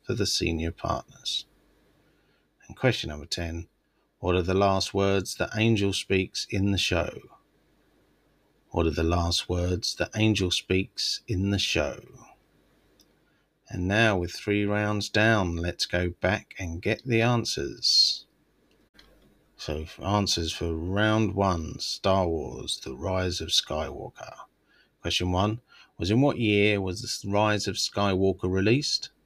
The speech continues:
That was in two thousand nineteen. Two thousand and nineteen.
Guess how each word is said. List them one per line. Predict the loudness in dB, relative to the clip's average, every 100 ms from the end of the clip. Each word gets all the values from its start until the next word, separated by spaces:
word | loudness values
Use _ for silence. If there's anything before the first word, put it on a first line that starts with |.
| -4
That | -2 -2
was | -2
in | -4 -2
two | 2 2
thousand | 4 4 4 4 2
nineteen. | 2 2 0 -4 -8 -14 -18 _ _ _ _ _ _ _
Two | 0 0
thousand | 2 4 4 4 2 2
and | 2
nineteen. | 2 0 -2 -4 -14 -18